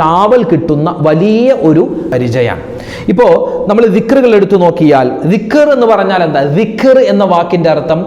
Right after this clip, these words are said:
സ്മരണ എന്നാണ്. അള്ളാഹുവിനെ ദിക്ർ ചെയ്യുക, അള്ളാഹുവിനെ ദിക്ർ പറയുക എന്ന് പറഞ്ഞാൽ അതിന്റെ അർത്ഥം എന്താ? അള്ളാഹുവിനെ ഓർക്കുക. ദിക്ർ എന്ന് പറഞ്ഞാൽ ഓർക്കുക എന്നാണ് അത് ഏകദേശം അതിന്റെ അർത്ഥം. അപ്പോ നിസ്കരിക്കുമ്പോൾ നമ്മൾ അള്ളാഹിനെ ഓർക്കുന്നു,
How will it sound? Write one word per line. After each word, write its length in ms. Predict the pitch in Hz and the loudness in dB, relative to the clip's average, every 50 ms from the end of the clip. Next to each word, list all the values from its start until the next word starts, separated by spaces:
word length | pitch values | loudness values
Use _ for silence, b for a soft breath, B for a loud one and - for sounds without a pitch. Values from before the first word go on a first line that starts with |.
| 165 | -8
സ്മരണ 680 | - - - 165 165 165 165 170 165 165 165 175 180 180 | -10 -8 -6 -4 -4 -2 -2 -2 -2 0 0 0 0 0
എന്നാണ്. 360 | 180 180 151 139 127 110 95 90 - B B B B 180 | -2 -4 -4 -6 -6 -6 -8 -10 -10 B B B B -2
അള്ളാഹുവിനെ 520 | 196 208 220 240 254 262 247 269 262 269 | -2 0 0 2 2 2 2 2 2 2
ദിക്ർ 320 | 214 214 - - - 240 | 2 0 -2 0 0 0
ചെയ്യുക, 400 | 240 214 226 208 185 185 180 180 | 0 0 0 0 0 0 0 0
അള്ളാഹുവിനെ 540 | 175 165 170 175 196 208 208 208 214 214 214 | 0 -2 0 0 0 0 2 2 2 2 2
ദിക്ർ 300 | 196 180 175 185 214 214 | 0 0 0 0 0 0
പറയുക 320 | 202 190 180 180 180 175 180 | 2 2 2 2 2 0 0
എന്ന് 160 | 180 175 175 | 0 0 0
പറഞ്ഞാൽ 240 | 175 170 170 165 170 | 0 0 0 0 0
അതിന്റെ 200 | 165 165 170 170 | 0 0 0 -2
അർത്ഥം 260 | 147 - - 175 170 | -2 -2 -2 -2 -2
എന്താ? 160 | 160 156 156 151 B B B B B B | 0 -2 -2 -4 B B B B B B
അള്ളാഹുവിനെ 800 | 143 147 156 165 180 190 185 185 190 180 151 151 151 151 156 175 | -2 0 2 2 2 2 2 2 0 0 0 0 0 0 0 -2
ഓർക്കുക. 640 | 175 143 143 151 160 156 - - 147 123 117 110 - | -2 0 2 2 2 0 0 -2 -2 -2 -2 -4 -2
ദിക്ർ 340 | 147 202 202 202 - 269 254 | -2 -4 -4 -2 0 0 0
എന്ന് 140 | 214 185 165 | 0 2 0
പറഞ്ഞാൽ 380 | 156 143 143 143 147 165 180 - - - | 0 0 0 -2 -2 -2 -2 -4 -2 0
ഓർക്കുക 840 | 143 151 156 160 170 175 165 160 - - - 175 143 147 139 - - - | 2 2 4 4 2 2 2 0 -2 -2 -2 0 0 0 -2 -4 -6 -6
എന്നാണ് 220 | 131 139 131 123 | -6 -6 -4 -4
അത് 160 | 123 123 123 131 | -4 -4 -2 -2
ഏകദേശം 540 | 135 143 143 147 135 139 135 135 147 135 | -2 0 0 0 -2 -2 -2 -2 -4 -4
അതിന്റെ 280 | 127 120 127 120 123 131 | -4 -4 -4 -4 -4 -4
അർത്ഥം. 320 | 139 139 170 - 165 - - - B B B B B B B B B | -2 -2 -2 -2 -2 -4 -4 -8 B B B B B B B B B
അപ്പോ 300 | 226 - 226 220 220 220 185 | -2 0 0 0 0 0 -2
നിസ്കരിക്കുമ്പോൾ 800 | 190 196 - - 240 - - 240 208 208 180 175 175 165 - 156 | -2 -2 0 0 0 0 0 0 0 0 2 2 0 0 0 -2
നമ്മൾ 160 | 151 160 147 | -2 0 0
അള്ളാഹിനെ 320 | 143 143 147 151 156 151 | 0 0 0 0 0 0
ഓർക്കുന്നു, 380 | 131 123 120 104 123 120 117 | 0 -2 -2 -4 -4 -6 -6